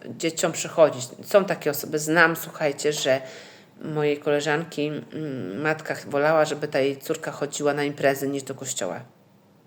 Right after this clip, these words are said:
Takie są przypadki. Ale czasami przeszkodą jesteśmy też my.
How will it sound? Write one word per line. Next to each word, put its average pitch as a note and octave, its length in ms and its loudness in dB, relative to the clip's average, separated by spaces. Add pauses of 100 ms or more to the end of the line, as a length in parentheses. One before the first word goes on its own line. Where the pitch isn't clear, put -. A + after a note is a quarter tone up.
(140)
Takie - 200 -8
są C#3 200 -6
przypadki. - 540 -10 (640)
Ale F3+ 340 6 (1200)
czasami G#3+ 580 2
przeszkodą E3+ 480 -2
jesteśmy D#3 400 -8
też - 280 -6
my. C3+ 180 -6